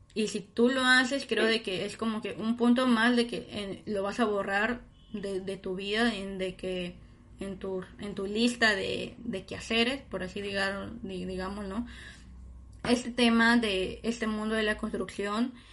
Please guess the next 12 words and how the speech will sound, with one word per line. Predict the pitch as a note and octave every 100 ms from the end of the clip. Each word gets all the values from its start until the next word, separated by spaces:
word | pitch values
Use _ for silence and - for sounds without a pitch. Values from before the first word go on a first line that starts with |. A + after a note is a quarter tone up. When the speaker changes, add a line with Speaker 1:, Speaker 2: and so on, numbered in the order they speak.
| - -
Speaker 1:
es | G3+ G#3
difícil, | F#3+ F3+ G#3 A3 A3+ B3 C#4 -
eh, | G3 F#3+ F3+ E3+ -
no | G#3
voy | G#3 G#3
a | G3+
mentir, | F#3 F3+ G3+ A#3 A#3+
no, | F3+ F#3 F#3
no | F#3+
es | G3+
nada | F#3+ G3 F3 F3
fácil. | G3 G3+ G#3 A#3+ E4